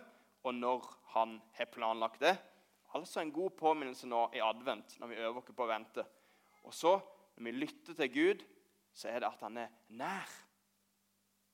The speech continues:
Vi kan forvente at han kommer inn til oss og snakker med litt sånn lav og rolig og fin stemme. Så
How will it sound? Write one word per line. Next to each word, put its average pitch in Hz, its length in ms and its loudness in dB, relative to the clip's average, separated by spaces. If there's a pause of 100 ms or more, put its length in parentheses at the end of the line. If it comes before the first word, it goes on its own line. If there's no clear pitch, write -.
(360)
Vi - 100 -20
kan 110 100 -20
forvente 127 400 -8
at 120 140 -8
han 120 180 -14
kommer 127 280 -12
inn 165 200 -10
til 175 140 -6
oss - 100 -10
og - 220 -10
snakker 131 400 -10
med 117 100 -12
litt - 80 -20
sånn 127 160 -14
lav 151 400 0
og - 360 -12
rolig 147 400 -2
og 131 80 -4
fin 165 360 -2 (320)
stemme. 117 540 -4 (720)
Så 151 220 8